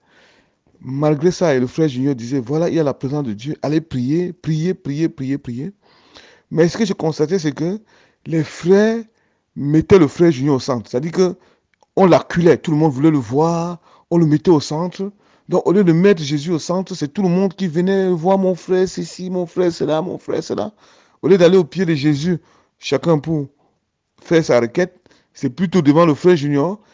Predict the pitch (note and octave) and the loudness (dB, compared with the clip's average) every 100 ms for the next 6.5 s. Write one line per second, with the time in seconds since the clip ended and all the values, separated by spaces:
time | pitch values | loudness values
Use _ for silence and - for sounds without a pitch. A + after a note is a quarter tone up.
0 | _ G3 F3+ G#3 F#3+ F3+ G3+ F#3 A3 - | _ 0 2 2 0 0 2 4 2 2
1 | F#3+ G#3+ F3+ G3 G#3 F3+ G3+ G3+ - A3+ | 2 4 2 2 0 0 0 0 0 -2
2 | - F#3+ F#3+ E3+ F3+ F#3 G#3 - G3 E3+ | -4 -4 -2 0 -2 -2 -4 0 4 4
3 | D#3 E3+ F3 C3 - - - _ _ - | 2 -2 -2 -4 -10 -18 -18 _ _ 2
4 | E3 F3 F3 - E3+ E3+ G#3 G3 D#3 F#3 | 6 6 4 2 2 4 4 0 -2 -4
5 | F#3 D#3+ G3 E3 D#3 D#3 F3 C3 - F3 | -2 0 0 2 2 2 -2 -4 -4 -2
6 | G#3 E3 D#3+ E3 D#3 | 0 2 0 0 -6